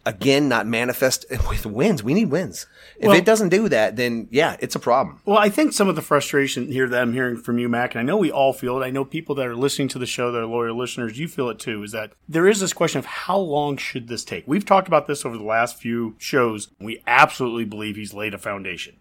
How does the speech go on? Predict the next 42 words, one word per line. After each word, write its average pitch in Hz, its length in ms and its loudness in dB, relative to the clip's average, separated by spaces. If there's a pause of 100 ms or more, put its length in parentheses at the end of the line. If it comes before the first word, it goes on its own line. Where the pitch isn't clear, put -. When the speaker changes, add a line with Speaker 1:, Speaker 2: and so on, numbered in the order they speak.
Speaker 2:
Take 196 280 4
all 180 200 12
the 180 60 2
wins 170 220 4
and 143 80 2
losses 135 340 4
out 110 180 0
for 104 80 -8
a 101 60 -6
second. - 420 -10
We're 131 160 -4
two 190 180 -2
years 180 280 0
in. 107 260 -4
Speaker 1:
<laughs> - 20 -10
Mostly 156 640 6 (120)
w-, 120 240 0 (140)
losses. 120 680 6
<laughs> 208 40 -4 (120)
Speaker 2:
Well, 185 160 10
the - 100 8
point 254 280 10
is, 135 480 4 (360)
the 170 100 2
point 220 320 8
is 131 260 6
that 135 300 4
we've 143 400 -2
laid 175 400 6
a 156 100 0
foundation 151 760 2 (320)
in 151 160 2
the 165 40 0
program 135 600 2
where 123 180 -2
we 117 140 0
built 123 300 4
up 147 80 2
a 160 60 0
walk-on 139 440 8
program. 131 380 0
We 101 100 -4